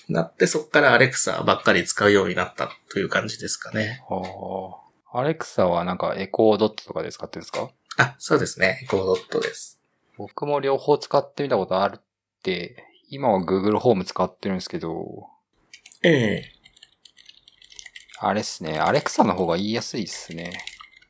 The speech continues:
Speaker 1: ああ。
Speaker 2: あの、キーワード的な。
Speaker 1: はいはいはい。確かに。ちょっと長いですよね。
Speaker 2: そうなんですよね。
Speaker 1: OK、Googleとか。リビングにはAlexaで、僕の部屋にはGoogleホームを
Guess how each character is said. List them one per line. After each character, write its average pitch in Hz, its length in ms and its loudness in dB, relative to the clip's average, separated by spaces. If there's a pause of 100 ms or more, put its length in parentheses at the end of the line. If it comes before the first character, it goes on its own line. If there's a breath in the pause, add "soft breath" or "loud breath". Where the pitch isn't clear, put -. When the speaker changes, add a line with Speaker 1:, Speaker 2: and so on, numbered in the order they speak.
(160)
Speaker 1:
あ 110 440 2
あ。 104 40 -2
Speaker 2:
あ 95 40 -2
の、 87 120 -6
キ 98 280 -4
ー - 20 -2
ワ 90 160 2
ー - 20 -2
ド 87 100 -2
的 87 200 -8
な。 87 120 -6
Speaker 1:
は - 500 0
い 147 140 6
は 127 160 2
い - 60 -6
は - 160 -6
い。 - 60 -8 (260)
確 - 180 -6
か - 120 -6
に。 - 100 -14
ち - 100 -6
ょ - 60 -2
っ - 20 -12
と - 80 -8
長 156 260 2
い 285 60 2
で 180 80 4
す - 160 -4
よ 95 60 -8
ね。 - 240 -2 (480)
Speaker 2:
そ 131 180 6
う 107 40 4
な 90 40 0
ん - 40 -2
で 101 140 4
す - 80 -2
よ 101 80 2
ね。 110 100 0
Speaker 1:
OK、 - 120 -2
Google - 40 -4
と - 100 -6
か。 - 280 -6 (960)
リ 147 140 4
ビ 180 160 0
ン 117 60 0
グ 101 120 2
に 87 180 2
は 101 180 -2
Alexa 104 520 0
で、 - 200 -4 (240)
僕 131 260 -2
の 127 140 4
部 139 80 0
屋 131 160 4
に 117 140 2
は - 200 -2
Google 104 380 4
ホ 101 220 0
ー 90 40 -12
ム 98 100 -10
を - 100 -14